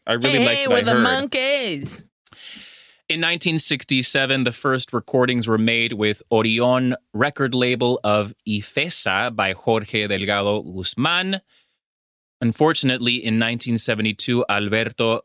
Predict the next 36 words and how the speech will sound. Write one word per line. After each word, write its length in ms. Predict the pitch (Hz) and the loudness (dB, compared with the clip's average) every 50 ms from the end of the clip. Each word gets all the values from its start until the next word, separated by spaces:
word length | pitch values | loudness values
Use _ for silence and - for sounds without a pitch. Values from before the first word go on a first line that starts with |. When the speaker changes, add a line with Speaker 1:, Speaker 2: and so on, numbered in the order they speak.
| _ - | _ -4
Speaker 1:
Bayarino 760 | 101 104 104 104 104 101 101 117 123 120 123 123 120 120 - - | -2 0 0 0 0 -2 -2 -2 0 0 2 2 2 0 -2 -4
and 420 | - 104 101 101 101 101 101 101 - - _ 110 | -4 -2 -2 0 0 0 -2 -2 -6 -10 _ -4
Doña 460 | 95 110 113 117 120 120 117 113 107 | 0 0 2 2 2 2 0 0 -2
Josefina, 760 | 113 110 - - 107 95 - - 123 131 156 165 196 254 175 | -2 -2 -2 -2 -4 -4 -4 -6 -6 -4 -4 -4 -6 -8 -8
who 100 | - 131 | -6 -4
I 80 | 147 151 | -4 -4
assume 340 | 147 147 - - 170 156 151 | -2 -4 -4 -6 -6 -8 -8
was 200 | 139 127 117 107 | -8 -10 -8 -8
his 200 | 107 98 87 87 | -10 -10 -10 -12
wife, 640 | 82 85 90 92 127 156 170 190 196 - - - - | -14 -12 -10 -10 -8 -8 -8 -10 -10 -12 -16 -12 -10
I'm 100 | - 92 | -10 -8
not 160 | 95 90 - - | -8 -10 -14 -12
quite 240 | - 92 87 82 | -10 -10 -8 -6
sure. 460 | - - - 120 120 120 120 123 127 - - _ _ _ | -6 -6 -4 -2 0 0 0 0 -2 -4 -8 _ _ _
Unfortunately, 440 | 110 104 - - 123 117 - 120 110 | -8 -6 -2 -2 -2 0 0 -2 -2
they 140 | 101 104 104 | 0 0 -2
both 320 | 98 - 110 101 98 104 | 0 0 -2 -2 -2 -2
died 320 | 101 101 95 95 95 95 95 | 0 0 2 2 0 -2 -4
in 100 | - 107 | -6 -6
a 60 | 110 | -6
traffic 480 | - - - 92 92 95 - 101 - - - | -6 -2 -2 -2 -2 -2 -4 -6 -8 -4 -4
accident. 800 | 85 82 - - - - 73 - - - - - - - - - - _ _ _ _ - | -4 -4 -2 -4 -8 -8 -8 -10 -10 -14 -12 -8 -6 -6 -6 -8 -12 _ _ _ _ -4
Speaker 2:
Uy. 480 | 208 202 226 247 233 160 143 - - _ _ _ _ | -2 -2 -2 -2 -4 -6 -6 -10 -12 _ _ _ _
Speaker 1:
And 360 | 120 117 113 113 110 110 98 - - | 0 0 2 2 0 0 -2 -2 -2
Alberto 580 | 107 107 107 120 131 123 - - 131 123 123 | -2 0 2 2 2 0 0 0 2 2 2
Ballarino 680 | 117 107 101 107 110 107 107 120 127 123 117 104 101 98 | 2 2 0 0 0 0 0 0 0 2 2 0 0 -2
was 340 | 90 95 95 92 92 - - | -2 -2 -2 0 -2 -2 -4
the 80 | - | -2
one 140 | 104 101 95 | 0 0 2
who 100 | 98 101 | 2 0
died. 380 | 95 92 95 92 95 98 107 - | 0 0 0 2 0 0 -2 -4
He 160 | - - 113 | -4 -4 -2
was 180 | 110 110 101 - | -2 -2 -2 -2
one 120 | 104 101 | -2 -2
of 120 | 98 95 92 | -2 -2 -2
the 360 | 95 95 92 90 82 85 - | -2 -2 -2 -2 -2 -4 -6